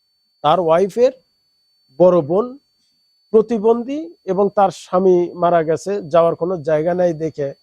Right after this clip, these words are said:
সে আশ্রয় দিছে। সে নিজে একজন রিক্সা চালক, নিজেই চলতে পারে না, তারপরেও তাকে রাখছে। চার পাঁচ বছর হলো তাকে ভরণ পোষণ দেয়।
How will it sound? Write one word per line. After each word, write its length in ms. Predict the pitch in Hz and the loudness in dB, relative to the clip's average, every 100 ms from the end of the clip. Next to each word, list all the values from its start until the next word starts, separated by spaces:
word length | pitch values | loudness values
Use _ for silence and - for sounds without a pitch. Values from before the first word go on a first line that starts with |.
| _ _ | _ _
সে 180 | - 165 | 0 2
আশ্রয় 380 | 151 - 165 151 | 2 -2 -2 -2
দিছে। 360 | 143 - 95 _ _ _ _ _ | -6 -16 -20 _ _ _ _ _
সে 140 | - 220 | 0 4
নিজে 260 | 240 247 | 4 2
একজন 280 | 254 220 247 | 0 0 -4
রিক্সা 320 | 196 - 247 | -4 -2 -4
চালক, 360 | 233 165 143 - _ _ _ _ _ _ _ _ _ 151 | 0 -2 -2 -8 _ _ _ _ _ _ _ _ _ 0
নিজেই 260 | 165 247 | 2 2
চলতে 320 | - 214 156 | 2 0 0
পারে 240 | 143 160 151 | -2 -2 -2
না, 120 | 135 | -4
তারপরেও 560 | - 175 165 170 156 156 | -2 -4 -2 0 0 -2
তাকে 500 | 143 - 135 123 - _ _ _ | -4 -4 -6 -6 -12 _ _ _
রাখছে। 540 | 139 135 - 135 113 - _ _ _ _ _ _ _ _ _ 175 | -2 -2 -6 -14 -14 -16 _ _ _ _ _ _ _ _ _ 0
চার 120 | 156 | 2
পাঁচ 220 | 160 139 | 0 -2
বছর 320 | 143 - 202 | -4 0 2
হলো 420 | 175 156 139 131 - _ _ - | 2 0 -2 -6 -16 _ _ -6
তাকে 180 | 131 123 | -6 -2
ভরণ 280 | 127 135 | -4 -4
পোষণ 380 | 131 127 - 120 | -6 -10 -10 -12
দেয়। 220 | 107 90 | -10 -12